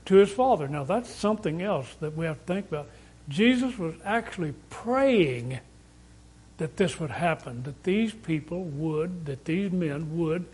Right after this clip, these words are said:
stick together. He didn't just tell them, "Stick together, stay together." He was praying to God, "Give us some extra power. Give us some more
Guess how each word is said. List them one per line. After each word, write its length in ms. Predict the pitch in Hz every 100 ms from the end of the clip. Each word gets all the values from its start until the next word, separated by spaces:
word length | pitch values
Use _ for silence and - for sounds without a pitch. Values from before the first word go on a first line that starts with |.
| - -
stick 720 | - - - - 190 - -
together. 520 | 185 160 185 165 127 - - - - - - - - - - - -
He 140 | - 170
didn't 280 | 214 208
just 240 | 185 220 -
tell 240 | 233 240
them, 200 | 147 147
"Stick 400 | - - 170 -
together, 340 | 143 127 131 156
stay 280 | - 165 147
together." 360 | 135 131 170 - - - -
He 160 | 233
was 160 | 269 156
praying 320 | - 196 190
to 60 | 170
God, 460 | 208 220 160 139
"Give 220 | 135 208 233
us 120 | -
some 240 | 175 175
extra 400 | 196 214 - 175
power. 560 | 156 - 202 165 131 104 - - - - - - - - - - - - - - - - -
Give 140 | 196 208
us 100 | -
some 120 | 196
more 280 | 196 202